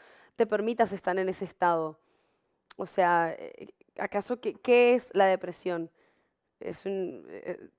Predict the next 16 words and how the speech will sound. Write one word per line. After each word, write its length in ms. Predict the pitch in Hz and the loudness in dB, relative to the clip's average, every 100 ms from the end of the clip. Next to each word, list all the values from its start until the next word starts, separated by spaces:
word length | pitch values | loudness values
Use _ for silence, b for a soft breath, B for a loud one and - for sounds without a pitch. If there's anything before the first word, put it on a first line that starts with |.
| _ - | _ -12
no 320 | 196 226 247 | 0 2 4
han 260 | 247 247 | 2 0
podido, 800 | 233 226 214 208 214 208 196 180 B B B - | -2 -2 2 2 4 4 2 0 B B B 2
eh, 180 | 190 190 | 2 4
no 140 | 214 | 0
han 80 | 226 | 2
podido 500 | 262 247 240 240 - _ _ _ _ _ - | -2 2 2 2 -2 _ _ _ _ _ -14
declararlo 600 | 214 208 208 190 190 214 | 0 2 4 6 6 4
como 220 | 220 196 | 0 0
algo 180 | 175 185 | 0 -2
fisi-, 400 | 190 190 - 156 | -6 -12 -10 -10
físico, 560 | - 202 - 196 214 240 | -10 -12 -12 -6 -2 -2
o 80 | 214 | -2
sea, 260 | - 180 | -4 -4
como 280 | 175 180 175 | -4 -4 -2
algo, 420 | 175 175 196 196 | -2 0 0 0